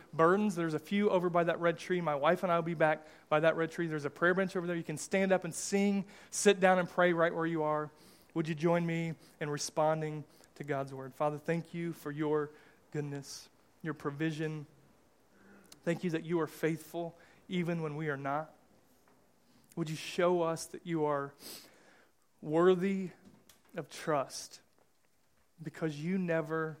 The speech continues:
leave us? Would you let that spur us to,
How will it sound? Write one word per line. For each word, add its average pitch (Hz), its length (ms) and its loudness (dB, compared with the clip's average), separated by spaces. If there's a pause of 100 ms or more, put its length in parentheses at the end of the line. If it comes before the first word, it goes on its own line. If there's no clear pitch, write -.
leave 151 440 -8 (240)
us? - 420 -12 (3250)
Would 175 100 0
you 170 120 2
let 180 200 2
that 190 200 2
spur 185 480 2
us 175 320 -2
to, 156 180 -2